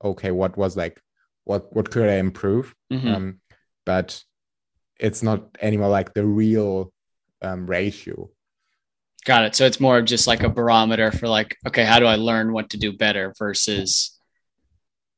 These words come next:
Speaker 2: I gotta track these numbers t-, 'cause I gotta track,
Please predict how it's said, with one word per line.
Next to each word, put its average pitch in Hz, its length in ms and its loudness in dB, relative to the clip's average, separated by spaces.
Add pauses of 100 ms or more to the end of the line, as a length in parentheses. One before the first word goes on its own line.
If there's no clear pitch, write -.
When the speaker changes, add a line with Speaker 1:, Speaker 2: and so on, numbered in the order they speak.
(140)
Speaker 2:
I 117 100 0
gotta 107 220 2
track 110 320 0
these 107 200 -4
numbers 104 420 -2
t-, - 180 -8
'cause 110 180 -4
I 104 100 0
gotta 98 200 -2
track, 92 400 -6